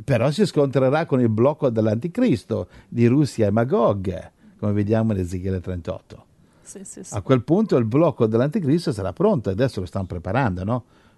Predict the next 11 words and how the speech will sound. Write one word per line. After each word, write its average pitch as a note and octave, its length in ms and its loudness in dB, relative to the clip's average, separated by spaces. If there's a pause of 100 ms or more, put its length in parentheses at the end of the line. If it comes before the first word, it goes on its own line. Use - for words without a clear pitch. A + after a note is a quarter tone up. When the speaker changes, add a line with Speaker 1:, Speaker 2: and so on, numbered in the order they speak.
(140)
Speaker 1:
Eh, F#2 180 -4
Russia, A2 420 0
America, G#2 880 -2 (280)
Iran, G#2 640 0
eh, F#2+ 320 -6 (260)
eh, G2+ 280 -6
un F#2 140 -10
pochino G#2+ 380 -4
la G#2 120 -2
Turchia, G#2 1000 -2 (460)
eh, G2 920 -8